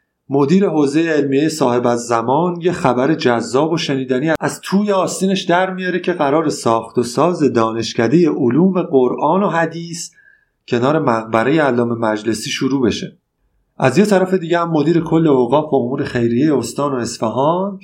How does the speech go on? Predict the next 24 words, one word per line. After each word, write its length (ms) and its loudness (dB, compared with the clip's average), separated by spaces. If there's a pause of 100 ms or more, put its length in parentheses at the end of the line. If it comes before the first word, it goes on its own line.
که 120 2
بعداً 380 2
حتماً 440 0
تو 140 -4
یکی 340 0
از 180 2
اپیزودهای 800 0
مربوط 500 0
به 160 -2
ابنیه 520 -2
صفویه 920 -2 (680)
به 140 2
وقف 500 0
و 40 2
اوقاف 640 0
می‌رسیم 460 0
اعلام 320 0
می‌کنه 340 -4
که 220 0
اداره 300 2
اوقاف 360 0 (100)
آمادگی 480 -2 (160)
کامل 800 0
داره 380 0